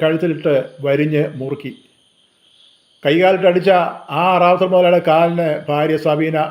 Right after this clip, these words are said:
അമർത്തി പിടിച്ചു. കുറച്ച് നേരത്തെ പിടച്ചിലിന് ശേഷം ആ ജീവൻ നിലച്ചു.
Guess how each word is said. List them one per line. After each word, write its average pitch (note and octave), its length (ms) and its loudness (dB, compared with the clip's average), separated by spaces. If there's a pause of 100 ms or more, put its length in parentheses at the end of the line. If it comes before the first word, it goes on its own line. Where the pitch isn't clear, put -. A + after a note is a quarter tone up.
അമർത്തി D3 360 -4
പിടിച്ചു. - 280 -20 (1300)
കുറച്ച് D3+ 240 0
നേരത്തെ D#3 280 0
പിടച്ചിലിന് D3+ 420 -2
ശേഷം C#3+ 280 -2 (460)
ആ C#3 80 -10 (160)
ജീവൻ C#3 260 -6 (100)
നിലച്ചു. B2 320 -12